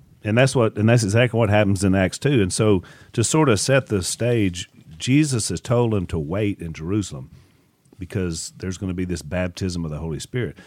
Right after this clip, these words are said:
Well, they don't really know what that means, but they're waiting, they're praying. You know, they,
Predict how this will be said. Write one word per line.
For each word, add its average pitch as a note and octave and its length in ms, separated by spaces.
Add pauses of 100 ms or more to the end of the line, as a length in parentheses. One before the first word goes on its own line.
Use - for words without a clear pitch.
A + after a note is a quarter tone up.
(140)
Well, F#2 120
they B2 60
don't D#3+ 140
really F2+ 200
know F#2 120
what F2+ 140
that F2+ 180
means, G2 320
but E2 140
they're A#2 140
waiting, G2+ 420
they're G#2+ 100
praying. G2+ 600
You F#2 80
know, F#2 120
they, G2 280